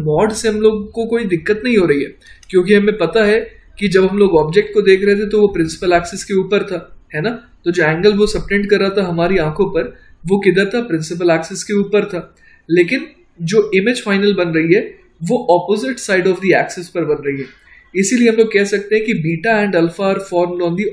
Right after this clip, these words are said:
opposite sides of the axis, hence their signs are opposite, and that is why हम लोग कह सकते हैं कि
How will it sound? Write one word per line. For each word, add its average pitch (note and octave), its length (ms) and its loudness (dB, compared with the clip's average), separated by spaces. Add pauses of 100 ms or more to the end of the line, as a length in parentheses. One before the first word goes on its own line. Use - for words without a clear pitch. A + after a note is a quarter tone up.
opposite A#3+ 500 -4
sides F3+ 480 0
of D#3+ 200 0
the D#3 160 0
axis, - 320 -6 (400)
hence G3+ 320 0
their F3 220 2
signs D#3 400 -6
are F#3+ 120 -2 (160)
opposite, E3 480 -2 (140)
and D3+ 260 -2
that D3+ 240 0
is G#3 140 -2
why E3+ 120 0 (360)
हम F3 140 -2
लोग F3+ 160 2
कह F3 160 2
सकते F3+ 220 -8
हैं F#3 80 -4
कि G3 80 -4